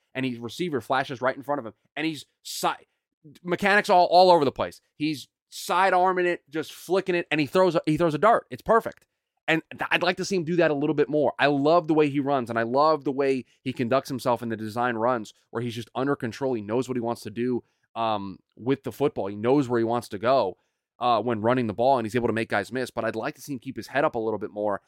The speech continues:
and throw, 'cause there's some times where some guys are open. Um, so that's room for improvement. I'd love to see him th-, throw the ball with some more zip, be able to, to, to use that arm talent a little bit more. And I'd love to see him get better in the deep ball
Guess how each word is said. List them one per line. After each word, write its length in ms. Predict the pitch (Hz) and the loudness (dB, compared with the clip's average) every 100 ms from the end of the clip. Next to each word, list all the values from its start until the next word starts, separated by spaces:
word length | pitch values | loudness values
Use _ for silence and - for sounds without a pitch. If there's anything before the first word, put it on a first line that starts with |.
| _ - | _ -12
and 180 | 113 | -12
throw, 280 | - 117 147 | -4 2 2
'cause 160 | 151 110 | 0 -10
there's 160 | 117 | -10
some 140 | 110 104 | -10 -10
times 280 | 120 131 123 | -6 -6 -8
where 80 | |
some 160 | 110 101 | -14 -10
guys 320 | 107 113 104 _ _ - | -6 -4 -6 _ _ -10
are 260 | 107 98 - | -4 -4 -4
open. 400 | 113 143 143 85 _ _ - | -2 -2 -2 -8 _ _ -10
Um, 180 | 98 101 | -8 -8
so 120 | 120 | -4
that's 280 | 123 156 - | 0 0 0
room 160 | 165 | -6
for 80 | 160 | -4
improvement. 400 | 151 156 156 160 - | -6 -4 -6 -6 -6
I'd 100 | 120 | -2
love 240 | 113 151 | 0 0
to 80 | 160 | -2
see 220 | - 160 | -6 -4
him 140 | 156 143 | -4 -6
th-, 120 | - - | -12 -8
throw 160 | 143 | -4
the 80 | 139 | -2
ball 160 | 135 135 | 0 0
with 120 | 135 | 0
some 100 | 135 | -4
more 180 | 135 131 | -4 -4
zip, 220 | 127 139 | -4 -4
be 100 | 127 | -2
able 240 | 127 127 | -2 -4
to, 60 | - | -6
to, 240 | 131 117 - _ | -8 -12 -12 _
to 60 | 113 | -16
use 280 | 104 117 120 | -10 -6 -2
that 120 | 123 | 0
arm 160 | 120 120 | 0 -2
talent 220 | 127 120 | -2 -2
a 60 | |
little 140 | 117 117 | -2 -4
bit 100 | 101 | -4
more. 240 | 117 127 _ _ - | -2 -2 _ _ -4
And 140 | 139 | 0
I'd 80 | 139 | 2
love 180 | 135 151 | 2 0
to 40 | 151 | -2
see 140 | 165 | -4
him 80 | 151 | -2
get 160 | 151 | -2
better 180 | 156 151 | 0 0
in 80 | 156 | 0
the 60 | 147 | -4
deep 180 | 180 | -8
ball 240 | 117 85 | -4 -6